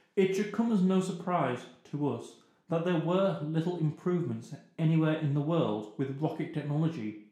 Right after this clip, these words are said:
during this period. Science was not having its strongest moment in the late medieval period. With most scientific knowledge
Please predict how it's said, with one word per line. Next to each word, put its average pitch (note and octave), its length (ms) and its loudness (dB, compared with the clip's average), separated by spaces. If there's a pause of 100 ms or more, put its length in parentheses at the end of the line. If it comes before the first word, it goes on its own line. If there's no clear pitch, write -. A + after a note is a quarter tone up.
during A#2 320 -6
this G2 100 -14
period. A#2+ 460 -8 (840)
Science G#3 600 2
was E3+ 140 0
not F3 540 0
having C3+ 220 0
its D3 140 -8
strongest D#3+ 400 0
moment D3+ 540 0
in C#3 140 0
the C#3 80 0
late D3+ 420 0
medieval C#3 720 -4
period. A#2 540 -6 (640)
With E3 140 4
most F#3+ 500 2
scientific E3 640 0
knowledge B2+ 400 0